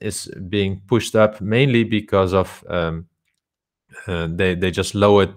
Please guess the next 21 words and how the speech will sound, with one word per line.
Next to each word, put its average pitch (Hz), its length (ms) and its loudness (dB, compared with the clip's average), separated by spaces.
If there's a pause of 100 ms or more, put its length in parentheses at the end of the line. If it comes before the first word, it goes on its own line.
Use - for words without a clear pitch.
their 90 240 2
capex, - 680 -2 (180)
yeah, 117 140 -6
their 104 160 -4
capital 92 320 -4
expenditures, 104 880 -2 (640)
uh, 90 480 0
which 104 260 -2
means 101 400 -2
in, 92 240 -2
in, 95 240 -4
in 92 240 -4
layman's 101 520 2
terms 92 280 2
for - 160 -2
us, 92 120 2
it - 80 -6
means, 90 180 -6
like, 87 220 -2
just 90 240 -8
ordinary 92 500 0